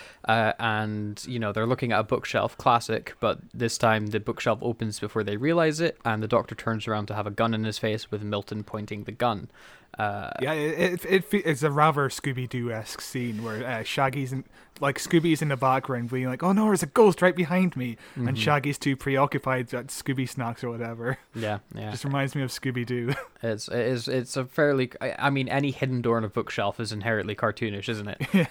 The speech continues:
Speaker 1: You know, uh, but
Speaker 2: Like,
Speaker 1: they
Speaker 2: uh, how realistic is for the, this to happen? Have you ever encountered one in real life?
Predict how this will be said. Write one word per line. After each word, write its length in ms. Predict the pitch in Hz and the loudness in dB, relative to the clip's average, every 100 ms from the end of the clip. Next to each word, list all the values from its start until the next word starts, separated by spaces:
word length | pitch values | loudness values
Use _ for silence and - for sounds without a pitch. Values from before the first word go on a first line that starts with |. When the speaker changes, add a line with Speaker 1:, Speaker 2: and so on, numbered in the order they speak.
| 135 | 0
Speaker 1:
You 100 | 123 | 0
know, 260 | 110 82 80 - - | 0 -4 -8 -14 -4
uh, 520 | 123 120 117 110 107 - - - | 0 2 2 0 -4 -8 -16 -4
but 260 | - 120 - - | 0 0 -2 2
Speaker 2:
Like, 340 | 170 135 - - | 4 4 2 -4
Speaker 1:
they 60 | 147 | -4
Speaker 2:
uh, 60 | 151 - - - - | -4 -8 -20 -10 -2
how 240 | 160 185 | 6 6
realistic 640 | 214 247 196 180 - 156 127 | 6 6 6 6 4 -2 0
is 220 | 139 131 | -2 -2
for 180 | 135 127 | -4 -2
the, 240 | 127 123 | -2 -4
this 280 | 131 135 123 | -4 -6 -4
to 140 | - 113 | -8 -6
happen? 480 | 120 123 117 110 | -2 -2 -4 -6
Have 160 | 104 123 | -6 -2
you 100 | 143 | -2
ever 300 | 139 139 135 - _ - - | 0 0 -2 -8 _ -20 -18
encountered 580 | - 139 127 131 135 151 | -8 -6 -2 -2 -2 -4
one 180 | 143 156 | -4 -4
in 80 | 151 | -4
real 180 | 151 156 | -4 -2
life? 560 | 151 180 190 - - | -2 -4 -6 -14 -20